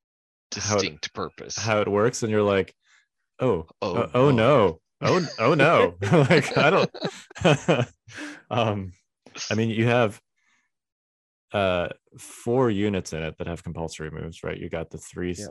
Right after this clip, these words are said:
Speaker 1: the
Speaker 2: Yeah.
Speaker 1: three swoops, and you have the reckless driver bus. Um, like, y-, all, you have five units that have demoralize.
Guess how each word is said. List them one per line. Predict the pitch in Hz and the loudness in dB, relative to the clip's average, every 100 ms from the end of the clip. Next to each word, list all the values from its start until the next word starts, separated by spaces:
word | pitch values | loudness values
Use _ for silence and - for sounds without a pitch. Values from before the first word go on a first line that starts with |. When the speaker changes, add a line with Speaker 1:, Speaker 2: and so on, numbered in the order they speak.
| - | -10
Speaker 1:
the | 98 | -6
Speaker 2:
Yeah. | 95 | -2
Speaker 1:
three | 95 | -4
swoops, | - 92 87 - - - _ - | -4 -4 -6 -8 -18 -20 _ -6
and | 90 | -4
you | |
have | 87 87 | -4 -4
the | 87 | -2
reckless | 87 - 85 | -4 -6 -10
driver | 85 82 80 | -6 -6 -8
bus. | 78 80 - - _ _ _ _ _ - | -8 -10 -12 -20 _ _ _ _ _ -10
Um, | 95 87 80 76 - _ _ _ _ _ _ _ _ _ _ _ _ _ | -6 -6 -8 -14 -20 _ _ _ _ _ _ _ _ _ _ _ _ _
like, | 101 95 - _ _ _ - | -4 -4 -6 _ _ _ -4
y-, | 107 - - - | -4 -4 -12 -2
all, | 110 123 - | 2 2 2
you | 110 107 | 0 0
have | 98 | -2
five | - 104 117 | -2 0 2
units | 104 98 92 - | 0 -2 -4 -6
that | 90 | -6
have | 87 | -6
demoralize. | 87 82 82 - 82 92 - | -6 -4 -4 -6 -8 -12 -14